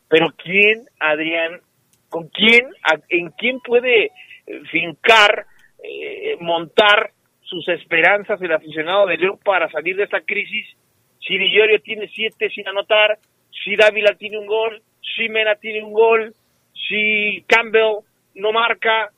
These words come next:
si no hay otro jugador que tenga más de un gol. El único que tiene más de un gol es Di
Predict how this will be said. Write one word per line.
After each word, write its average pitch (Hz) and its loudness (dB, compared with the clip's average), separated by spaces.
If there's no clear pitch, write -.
si 202 -2
no 202 4
hay 233 4
otro 240 2
jugador 202 -4
que - -4
tenga 226 -4
más 214 -4
de 202 -10
un 208 -12
gol. 247 4
El 190 -4
único 254 -6
que 208 0
tiene 262 -6
más 247 -4
de 247 -14
un 240 -16
gol 254 -2
es 262 -6
Di 226 -10